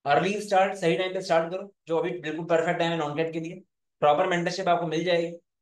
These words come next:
content detailed है, सेल्फ study आपको करनी पड़ेगी, देखो motivation लाना पड़ेगा, marks आपको proper मिलेंगे, ठीक है। ये पांच parameter होते हैं, बाय मॉक ज़ोन, डेडिकेटेड फैकल्टी for each section,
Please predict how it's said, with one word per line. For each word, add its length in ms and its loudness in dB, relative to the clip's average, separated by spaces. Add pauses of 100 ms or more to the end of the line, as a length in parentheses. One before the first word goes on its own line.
content 340 -2
detailed 400 -4
है, 80 -10 (480)
सेल्फ 240 2
study 160 0
आपको 200 4
करनी 240 0
पड़ेगी, 240 0
देखो 200 -2
motivation 380 -6
लाना 160 -2
पड़ेगा, 280 0 (340)
marks 260 2
आपको 200 0
proper 220 2
मिलेंगे, 360 -6
ठीक 500 -20
है। 140 -12 (240)
ये 160 0
पांच 240 2
parameter 300 -2
होते 240 -8
हैं, 60 -20 (1300)
बाय 360 2
मॉक 260 2
ज़ोन, 280 -8 (280)
डेडिकेटेड 420 2
फैकल्टी 320 0
for 180 0
each 100 -4
section, 300 -12